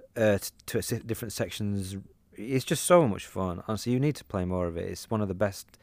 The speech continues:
one of the best games I've played in V R for a while, and it's, uh, it's great. The mod, the mod's great. Like, don't let, be put off by it being a mod. I th-, it's hi-, I highly recommend this game.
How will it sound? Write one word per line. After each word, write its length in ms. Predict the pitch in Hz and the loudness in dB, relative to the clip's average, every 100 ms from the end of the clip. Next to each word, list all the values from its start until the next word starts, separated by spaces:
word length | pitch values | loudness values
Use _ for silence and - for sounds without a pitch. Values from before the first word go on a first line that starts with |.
| _ - - - _ | _ -20 -20 -20 _
one 140 | - 147 | 0 4
of 40 | |
the 60 | 135 | 6
best 260 | 131 - - | 6 4 0
games 220 | 110 104 | 2 2
I've 80 | - | 0
played 180 | 98 | 0
in 100 | 92 87 | 2 0
V 80 | |
R 100 | 90 | 0
for 160 | 87 - | 0 -2
a 80 | 90 | -2
while, 460 | 90 90 90 87 - | 2 2 2 -2 -6
and 100 | 95 | -8
it's, 360 | - - - - | -6 -8 -6 -2
uh, 420 | 95 90 90 87 - _ _ _ _ _ _ - | 0 0 -2 -4 -10 _ _ _ _ _ _ -12
it's 180 | 110 - | -10 -4
great. 420 | 110 110 104 - _ | 4 4 4 0 _
The 100 | 113 | -4
mod, 320 | 98 123 110 | 2 4 4
the 80 | 117 | 2
mod's 320 | 117 123 95 | 4 4 4
great. 400 | - 101 95 92 | -2 0 0 0
Like, 140 | 92 98 | -6 -4
don't 180 | 107 113 | -4 -4
let, 240 | 117 113 | -8 -6
be 80 | 101 | -6
put 200 | - 104 | -2 -2
off 180 | 98 - | -2 -2
by 260 | 90 90 | -2 0
it 200 | 92 - | -2 -4
being 140 | 104 95 | -2 -2
a 60 | |
mod. 340 | 90 90 87 - _ _ _ _ - | 0 -2 -2 -6 _ _ _ _ -16
I 40 | |
th-, 100 | 90 - - | -16 -16 -18
it's 160 | 107 - | -14 -6
hi-, 220 | 101 101 95 | 0 2 2
I 40 | |
highly 280 | 92 117 98 | 2 2 4
recommend 460 | 92 90 95 87 90 | 2 -2 -2 -4 -4
this 120 | 85 | -6
game. 340 | - 85 90 | -6 -6 -6